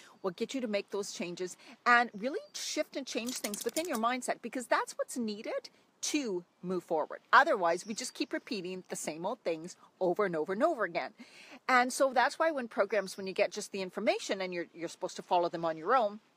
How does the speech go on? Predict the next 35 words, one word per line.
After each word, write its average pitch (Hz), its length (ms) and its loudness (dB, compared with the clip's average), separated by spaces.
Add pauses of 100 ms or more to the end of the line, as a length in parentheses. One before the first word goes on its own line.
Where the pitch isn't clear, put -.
(800)
why 220 140 10
people 262 300 2
may 226 200 2
do 247 140 -2
good 220 320 2 (300)
for 247 100 2
a 226 40 6
little 226 180 4
bit - 240 0
and 196 100 2
then 180 140 2
they 165 100 -2
just - 220 -10
fall 160 320 4
right 165 360 0
back 131 280 2 (100)
into 160 400 -6
old 156 220 -2
habits, 151 360 -4
behaviors, 151 500 -8
and 160 100 -12
patterns 151 440 -4
because 214 280 -4
they 254 100 -6
don't 370 160 -10
have 269 160 -2
no 208 140 0
one, 208 160 -4 (320)
anybody 233 400 2
to - 120 -12
say, 196 280 0
"Okay," 330 420 0
like, 190 160 0
to - 140 -8
talk 320 280 -4